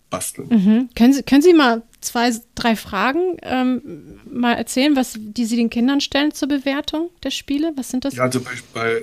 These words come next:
Speaker 1: ähm, ich habe das gerade nicht total auswendig im Kopf, aber bei Spielen fragen wir natürlich so, wa-,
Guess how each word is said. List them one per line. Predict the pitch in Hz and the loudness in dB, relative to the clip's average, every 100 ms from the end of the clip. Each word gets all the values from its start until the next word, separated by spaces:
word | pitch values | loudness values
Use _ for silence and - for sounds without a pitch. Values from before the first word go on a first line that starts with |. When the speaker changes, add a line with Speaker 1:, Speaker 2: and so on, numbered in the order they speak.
| - | -4
Speaker 1:
ähm, | 110 107 107 104 - - | -4 -2 -4 -6 -8 -12
ich | - | -8
habe | 127 131 | -8 -8
das | 127 - | -12 -12
gerade | - 123 123 - | -10 -10 -10 -10
nicht | 110 110 117 127 - _ _ | -10 -8 -2 -2 -2 _ _
total | - - 110 - | -12 -6 -4 -4
auswendig | - - - 120 113 | -6 -8 -6 -6 -6
im | 107 | -8
Kopf, | - 151 - | -6 -6 -6
aber | 113 | -8
bei | 113 | -6
Spielen | 107 - 131 160 151 | -6 -4 -2 -2 -2
fragen | - 131 135 | -6 -4 -2
wir | |
natürlich | 127 123 - 135 131 - | -4 -4 -4 -4 -4 -4
so, | 123 123 | -4 -6
wa-, | 107 | -10